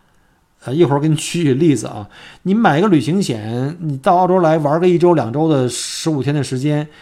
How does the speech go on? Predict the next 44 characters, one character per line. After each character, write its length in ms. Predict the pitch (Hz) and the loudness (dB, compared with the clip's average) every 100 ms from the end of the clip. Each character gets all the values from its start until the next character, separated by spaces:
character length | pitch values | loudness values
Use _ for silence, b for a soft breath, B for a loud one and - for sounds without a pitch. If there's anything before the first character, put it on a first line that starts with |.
| B B | B B
你 80 | 170 | -4
买 160 | 170 151 | 0 0
个 80 | 160 | 2
旅 80 | |
游 160 | 139 170 | 2 2
险 240 | 165 107 | 0 -6
才 100 | 110 | -6
几 220 | 135 - 190 | -6 -4 -4
百 160 | 113 | -4
块 120 | - | -4
人 140 | 127 143 | -4 -2
民 180 | 190 202 | -2 -2
币 240 | 160 123 - | -4 -8 -14
啊， 160 | 104 | -20
基 140 | - 175 | -10 -6
本 160 | 127 | -6
上 160 | 123 139 | -6 -6
大 200 | - 127 | -8 -8
问 140 | 135 | -6
题 120 | 131 156 | -4 -2
都 120 | 160 | -2
给 120 | 156 | -4
你 80 | 127 | -6
解 120 | 123 | -6
决 120 | 98 110 | -10 -8
掉 200 | 131 101 | -8 -10
了， 100 | 107 | -12
你 60 | 120 | -8
就 80 | |
当 160 | 147 190 | -2 0
这 80 | 156 | -2
钱 200 | - 139 | -4 -4
就 100 | 143 | -2
是 80 | 135 | -2
扔 200 | 185 185 | 0 -2
了， 120 | 117 | -2
浪 200 | 160 139 | -4 -4
费 160 | 190 143 | -2 -4
了， 80 | 110 | -4
是 100 | 147 | -4
最 200 | 185 160 | 0 -2
好 180 | 117 | -2
的 80 | 107 | -10
结-， 240 | 104 127 | -10 -10